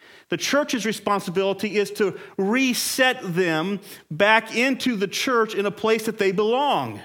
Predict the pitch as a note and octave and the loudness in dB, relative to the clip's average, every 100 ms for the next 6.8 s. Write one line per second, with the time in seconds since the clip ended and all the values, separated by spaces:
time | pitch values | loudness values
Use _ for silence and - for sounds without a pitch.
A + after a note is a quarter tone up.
0 | - _ _ _ _ _ _ - - - | -20 _ _ _ _ _ _ -6 -2 2
1 | C4 - A#3+ A3+ F3 E3+ C4+ C4+ A3+ F#3 | 2 2 4 4 0 0 2 2 2 0
2 | F#3+ E3+ G3 G3 D#3 A3 B3+ B3+ G#3+ A#3+ | 0 0 0 0 2 4 2 2 0 2
3 | A3 F#3 F#3 G3+ G#3+ G#3+ G3 - - F3+ | 2 0 -2 -2 -2 -2 -4 -8 -4 -2
4 | G#3 B3+ A#3+ - - C4+ C4+ A3 F#3 E3+ | 0 0 0 -2 -2 2 4 4 0 2
5 | G#3 G#3+ G#3+ G3+ G3 G3+ F#3 - F#3 - | 4 2 0 -2 0 0 -2 -6 -8 -4
6 | E3 D#3+ G3+ F3+ C#4 C4 C3+ G#2+ | -4 -4 -6 -2 0 0 -2 -6